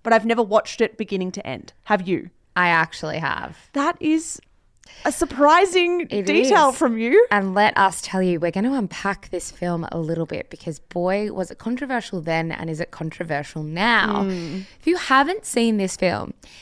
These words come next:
Speaker 2: it's basically about a very shallow guy called Hal. Hal was played by Jack Black, who gets hypnotized so that he can only see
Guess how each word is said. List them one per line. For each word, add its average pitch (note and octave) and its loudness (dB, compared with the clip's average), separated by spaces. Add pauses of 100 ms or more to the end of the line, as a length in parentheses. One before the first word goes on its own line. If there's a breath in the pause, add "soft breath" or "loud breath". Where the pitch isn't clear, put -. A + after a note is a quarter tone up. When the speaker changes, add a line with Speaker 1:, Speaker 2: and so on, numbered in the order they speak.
(100)
Speaker 2:
it's - 2
basically C4 2
about F#3 4 (100)
a F3 4
very E3 0 (140)
shallow D#3+ 2
guy D3+ 2
called E3+ -4
Hal. E3 -2 (320 loud breath)
Hal G3 6
was F3+ 0
played E3+ 2
by E3+ 4
Jack E3 -2
Black, E3 2 (340 loud breath)
who A3+ 4
gets - -2
hypnotized E3+ 0
so F3+ -2
that F3 0
he F3 -6
can F3+ -2
only G3 -2
see E3+ 0